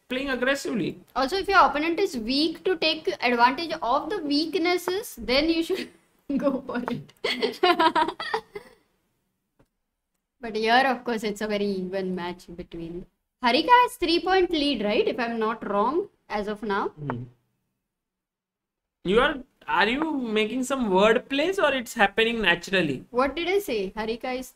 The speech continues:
Speaker 2: three
Speaker 1: Harika
Speaker 2: point
Speaker 1: is three point five
Speaker 2: lead.
Speaker 1: lead,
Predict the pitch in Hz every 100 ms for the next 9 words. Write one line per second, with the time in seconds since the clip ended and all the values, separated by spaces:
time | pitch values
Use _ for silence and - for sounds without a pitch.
0 | - - 170 190 185 202 208 - 190 185
1 | 185 190 196 196 - - _ - - 170
2 | 185 175 170 175 175 156 160